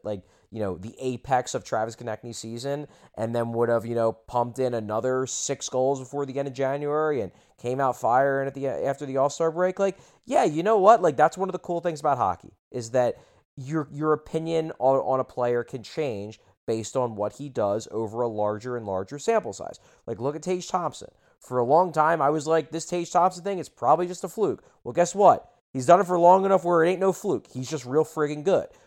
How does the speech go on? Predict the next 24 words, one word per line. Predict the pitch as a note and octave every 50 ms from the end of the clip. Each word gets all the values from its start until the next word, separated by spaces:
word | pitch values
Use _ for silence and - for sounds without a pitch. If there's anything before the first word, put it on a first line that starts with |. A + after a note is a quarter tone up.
| _ _
Well, | - A#2 B2+ D3+ D#3 - - _ _ _ -
what | A#2+ G#2+
happened | A#2 A#2+ B2+ C#3+ D3+ D3
to |
Travis | - D#3+ D3+ D#3 E3 E3
Konechny | - C#3+ A#2+ A2+ - - D#3 E3 F3+
was | E3+ D#3+ D3 C3
that | - C3+ B2 C#3 C#3+ - - _ _ _ _ _ _ _ -
it | D#3+ D#3+ D#3
appears | D#3+ - - D3+ D3 D#3 D#3+ D#3+ D3 D3
that | D3 C#3 C3+ A#2 A2+ A2 G2+ G#2
that | A#2+ C#3 D3 D#3+ D3+ - -
scoring | - - - B2+ G#2 F#2 E2+ E2 D2+ C2+
pace, | - E2 - - - - - - _ _ _ _
the, | A#2+ A#2 A#2+
like, | B2 A#2+ A#2 A#2 A2+ - - _ _ _ _ _ _ -
almost | D3 D3 D3+ D3 D3 C#3+ C#3+ C#3+ - - -
pacing | D3+ D3 C#3+ C3 - C#3 C3
for | - C#3 C3 C3
a | B2
hundred | B2 C3+ C3 A#2+ B2+ A#2 A2 _
points | - - F#3 E3+ C#3 G#2 F2+ - - -
scoring | - - - A#2 G#2 F#2+ F2+ E2+ E2
pace, | F#2 F#2+ F2 E2 E2+ - -